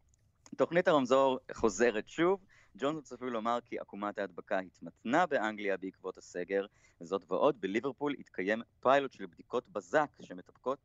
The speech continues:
מספקות תוצאות, שים לב ערן, בשלושים דקות בלבד, בקרב מאתיים אלף איש,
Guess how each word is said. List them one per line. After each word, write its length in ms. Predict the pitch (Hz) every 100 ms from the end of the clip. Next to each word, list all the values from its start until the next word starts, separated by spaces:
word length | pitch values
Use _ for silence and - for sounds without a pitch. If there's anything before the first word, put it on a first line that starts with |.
| -
מספקות 600 | 107 - - - 151 -
תוצאות, 580 | - - - - 135 - _ _
שים 220 | - 104
לב 240 | 113 143
ערן, 280 | 147 135 147
בשלושים 580 | 107 - 98 - 120 127 -
דקות 280 | 90 - 110 -
בלבד, 340 | 87 80 113 127
בקרב 300 | 101 147 170
מאתיים 460 | 113 - 143 147 139
אלף 160 | 92 - -
איש, 320 | 127 202